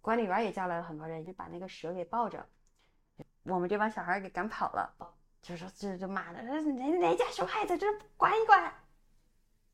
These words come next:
啊！这个蛇咬了吃了你们怎么办？”等到我们回家之后，想，就是我们几个人一商量嘛，说这个东西，嗯，抱了一下蟒蛇而已嘛，这至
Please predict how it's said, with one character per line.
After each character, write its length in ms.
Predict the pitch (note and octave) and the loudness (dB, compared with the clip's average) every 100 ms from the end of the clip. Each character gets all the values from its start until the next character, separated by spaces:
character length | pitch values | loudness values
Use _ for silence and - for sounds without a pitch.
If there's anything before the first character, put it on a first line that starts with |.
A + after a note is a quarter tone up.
| _ | _
啊！ 240 | E4 F4 F4+ | -4 -4 -4
这 100 | - | -8
个 120 | G#4 G4 | -4 -2
蛇 200 | - F#4+ | 4 6
咬 180 | F4+ C#4+ | 6 8
了 180 | E4 E4+ | 6 6
吃 220 | - G#4 | 0 2
了 60 | A4 G#4 | 4 8
你 80 | |
们 120 | E4+ D#4+ | 6 6
怎 80 | |
么 100 | C#4+ | 4
办？” 260 | C4+ - - - _ | 6 4 2 -4 _
等 120 | - F#3 | -8 -2
到 160 | G3 | 0
我 60 | F3+ | 0
们 100 | F3 | -4
回 180 | F#3 F3+ | -6 -4
家 140 | F#3+ | -6
之 100 | F#3+ | -6
后， 260 | F#3+ A3 - _ | -6 -6 -6 _
想， 200 | - - - _ _ - | -20 -20 -20 _ _ -20
就 120 | F3+ | -12
是 80 | F3+ | -8
我 180 | F3 E3 | -6 -6
们 140 | E3 | -6
几 100 | E3+ | -4
个 100 | F3 | -2
人 160 | F3 F3+ | -2 -4
一 40 | |
商 260 | - A3 G#3+ | -8 -10 -8
量 140 | G3 | -10
嘛， 100 | - - _ | -14 -20 _
说 120 | - E3 | -14 -14
这 120 | - | -12
个 80 | F3 | -10
东 180 | G3 | -8
西， 300 | G3 G3+ G3+ - _ B3 | -8 -10 -12 -16 _ -14
嗯， 160 | - - _ | -14 -16 _
抱 160 | F4 | 2
了 100 | D#4+ | 4
一 40 | C4 | 0
下 140 | D4 | -2
蟒 200 | C4+ - | -4 -6
蛇 280 | E3+ - D3 | -10 -12 -8
而 160 | F#3+ D4+ | -2 0
已 260 | D4 - - | 0 -4 -18
嘛， 100 | - - _ _ | -20 -20 _ _
这 80 | - | -8
至 180 | D4+ - | -6 2